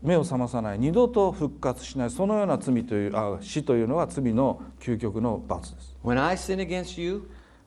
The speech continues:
Speaker 1: もし私があなたに対して罪を犯すなら、
Speaker 2: or you sin against me,
Speaker 1: あるいはあなたが私に対して罪を犯す。
Speaker 2: one of us is throwing the knife at the other.
Speaker 1: これはですね、ちょうど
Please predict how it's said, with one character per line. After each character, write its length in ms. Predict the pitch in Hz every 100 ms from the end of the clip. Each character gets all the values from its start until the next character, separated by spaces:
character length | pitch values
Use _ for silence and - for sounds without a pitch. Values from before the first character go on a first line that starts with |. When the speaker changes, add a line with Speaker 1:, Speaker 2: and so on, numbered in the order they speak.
| -
Speaker 1:
も 100 | 151
し 100 | 160
私 340 | 147 156 151
が 120 | 151
あ 20 | 151
な 100 | 156
た 120 | 147
に 60 |
対 120 | 131 117
し 80 |
て 60 | 117
罪 220 | - 165
を 40 | 127
犯 140 | 104
す 100 | -
な 80 | 85
ら、 120 | - -
Speaker 2:
or 140 | 117
you 140 | 139
sin 240 | 160 - 190
against 380 | 170 180 175 175
me, 240 | 180 175
Speaker 1:
あ 100 | -
る 60 | 165
い 20 |
は 100 | 147
あ 40 | 165
な 120 | 196
た 100 | 190
が 80 | 160
私 340 | 151 160 160
に 100 | 156
対 140 | 160
し 80 | 135
て 60 | 110
罪 160 | 120 95
を 40 |
犯 140 | 76
す。 100 | -
Speaker 2:
one 260 | 107 147 185
of 140 | 180
us 240 | 196 196 151
is 160 | 135 -
throwing 380 | 165 190 202 208
the 160 | 208
knife 340 | 196 175 147 147
at 80 | -
the 140 | 143
other. 240 | 143 98 92 - _ _ _ _ -
Speaker 1:
こ 120 | 139
れ 60 |
は 100 | 143
で 80 | 123
す 60 | -
ね、 120 | 123
ち 120 | 120
ょ 220 | 170 165
う 20 | 170
ど 360 | 185 - -